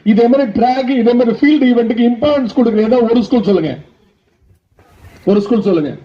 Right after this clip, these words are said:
அத்தனைக்கும் ஸ்போர்ட்ஸ்க்கு இம்பார்ட்டன்ஸ் கொடுக்குறோம். வாலிபாலுக்கு தனி கோச், பாஸ்கெட்பாலுக்கு தனி கோச், கபடிக்கு தனி கோச், ஸ்கேட்டிங்க்கு தனி கோச், அத்லெட்டுக்கு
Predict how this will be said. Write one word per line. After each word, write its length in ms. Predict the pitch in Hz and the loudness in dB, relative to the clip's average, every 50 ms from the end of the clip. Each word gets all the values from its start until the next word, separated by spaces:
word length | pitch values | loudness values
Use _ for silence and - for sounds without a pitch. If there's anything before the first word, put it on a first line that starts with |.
| - - _ _ _ _ _ _ _ _ _ _ _ _ - 185 | -20 -20 _ _ _ _ _ _ _ _ _ _ _ _ -6 -6
அத்தனைக்கும் 420 | 208 - 311 311 330 311 339 330 | -4 -2 0 0 2 2 0 0
ஸ்போர்ட்ஸ்க்கு 380 | - - 294 294 - - - 269 | 0 0 -2 -2 -2 -2 -2 -2
இம்பார்ட்டன்ஸ் 400 | 226 226 269 254 233 220 196 - | 0 0 0 0 0 0 0 0
கொடுக்குறோம். 320 | 208 196 190 196 185 165 135 123 - | -2 0 0 2 0 0 -2 -2 -2
வாலிபாலுக்கு 520 | 170 202 233 240 208 233 226 208 196 196 190 - - - - - - | -2 0 0 2 2 2 0 0 0 0 0 -2 -2 -8 -10 -6 -2
தனி 160 | 196 208 240 220 - | 0 0 0 0 0
கோச், 240 | 233 214 - - - - - _ _ _ _ _ _ _ _ _ _ _ - - - - - - - - - - 165 | -2 -2 -2 -2 -6 -12 -20 _ _ _ _ _ _ _ _ _ _ _ -20 -18 -18 -16 -16 -18 -18 -20 -6 -2 0
பாஸ்கெட்பாலுக்கு 580 | 208 233 220 - - 202 208 226 214 202 196 202 202 | 0 0 -2 -4 -4 -4 0 0 0 0 0 0 0
தனி 140 | 208 247 247 - 240 | 0 0 0 0 0
கோச், 240 | 226 202 202 - - - - - _ _ _ - _ _ _ - | 0 0 -2 -4 -10 -18 -20 -20 _ _ _ -20 _ _ _ -4
கபடிக்கு 360 | 190 196 208 240 262 226 196 220 233 | -2 0 2 2 0 0 0 -2 0
தனி 160 | 226 233 262 247 - | 0 0 0 0 0
கோச், 240 | 247 233 214 - - - - - _ _ _ _ _ _ _ _ _ _ _ _ _ - | 0 0 0 0 -4 -10 -18 -20 _ _ _ _ _ _ _ _ _ _ _ _ _ -20
ஸ்கேட்டிங்க்கு 460 | - - 254 262 254 247 277 247 233 208 233 | -4 -2 0 0 2 2 2 2 2 2 2
தனி 160 | 226 247 262 240 - | 0 0 0 0 0
கோச், 240 | 240 233 - - - - - - - _ _ _ _ _ _ _ _ _ _ _ _ _ _ _ _ _ _ _ _ _ _ - | 0 0 0 -2 -6 -12 -18 -20 -20 _ _ _ _ _ _ _ _ _ _ _ _ _ _ _ _ _ _ _ _ _ _ -6
அத்லெட்டுக்கு 420 | 196 196 - 285 277 247 254 202 | -4 -2 0 0 0 0 -2 -2